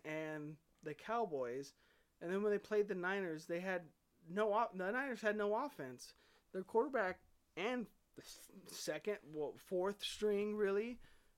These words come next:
went down, and they were S O L.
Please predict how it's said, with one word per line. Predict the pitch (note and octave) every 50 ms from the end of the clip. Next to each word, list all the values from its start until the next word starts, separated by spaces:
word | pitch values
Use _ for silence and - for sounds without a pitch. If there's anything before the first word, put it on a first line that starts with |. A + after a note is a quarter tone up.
| _ _ _ - D3+
went | F#3+ G#3+ - - E3 D#3
down, | D#3+ E3+ A3 A3 F#3+ D3+ B2 B2 C#3+ D#3 D#3+ - _ _ _ _ _ _ _ _ _ _ _ _ _ _ _ _ _ _ _ -
and | E3+ F3
they | F3+ F#3
were | F#3+ F#3 F3+
S | F#3+ G3 F#3+ -
O | G3+ F3+
L. | F#3 F#3 D#3+ B2+ A#2+ C#3 C3+